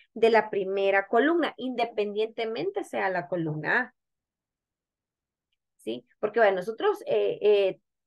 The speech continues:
eh, la, una hoja de cálculo siempre empieza con la columna A, columna B, columna C.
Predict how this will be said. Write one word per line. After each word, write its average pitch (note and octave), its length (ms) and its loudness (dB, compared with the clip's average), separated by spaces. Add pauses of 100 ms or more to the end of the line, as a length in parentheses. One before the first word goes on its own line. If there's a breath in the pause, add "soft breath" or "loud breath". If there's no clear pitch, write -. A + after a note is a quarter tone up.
eh, A#2 340 -4
la, A3 160 6
una D#4+ 300 4
hoja F4 160 0
de D4+ 140 -2
cálculo F4 500 0
siempre D#4+ 400 -6
empieza D4 440 2
con C4 160 -4
la A3+ 100 -4
columna A3 600 4
A, D#4 80 0
columna A3 360 -2
B, A#3+ 160 -6
columna F#3+ 380 -4
C. - 240 -14